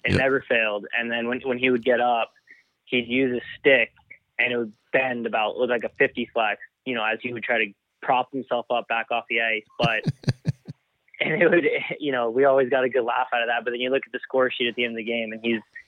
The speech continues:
Speaker 1: he's got one and one every night. And so, you know, he found a way to put the puck in the net. And I think at, for, until Formosa passed him last year and maybe the year before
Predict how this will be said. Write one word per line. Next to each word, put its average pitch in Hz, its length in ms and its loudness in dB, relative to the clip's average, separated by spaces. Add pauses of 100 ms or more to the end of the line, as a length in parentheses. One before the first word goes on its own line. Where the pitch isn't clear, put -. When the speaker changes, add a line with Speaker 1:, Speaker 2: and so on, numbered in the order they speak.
Speaker 1:
he's 131 160 8
got 113 200 6
one 123 180 2
and 117 160 -2
one 120 220 0
every 113 200 -2
night. 113 360 -2 (200)
And 110 160 -16
so, 113 320 0
you 117 120 -4
know, 110 120 -4
he 120 100 -10
found 120 280 -2
a - 20 -4
way 117 120 0
to 113 60 -6
put 120 140 -2
the - 160 -10
puck 113 160 0
in 107 80 -4
the 107 80 -8
net. 107 160 -2
And 107 160 -6
I 120 60 0
think 151 240 2 (840)
at, 131 180 0
for, 123 320 2 (180)
until 131 500 2
Formosa 131 500 0
passed 120 300 -2
him 113 140 -8
last 117 320 -4 (320)
year 139 320 2
and 123 100 -2
maybe 120 260 -4
the 113 100 -6
year 117 160 -2
before 117 520 0